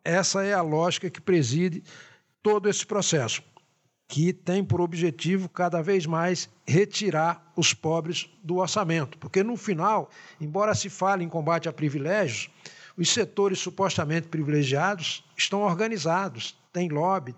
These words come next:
tem grupo de pressão, tem articulação junto às autoridades. E finda sobrando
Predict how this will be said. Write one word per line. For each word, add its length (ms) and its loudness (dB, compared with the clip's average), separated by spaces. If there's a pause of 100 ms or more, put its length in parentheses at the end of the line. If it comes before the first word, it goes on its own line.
tem 180 0
grupo 300 2
de 60 -14
pressão, 520 0
tem 160 -2
articulação 800 -2
junto 220 -2
às 100 0
autoridades. 600 -2 (400)
E 100 2
finda 380 0
sobrando 640 0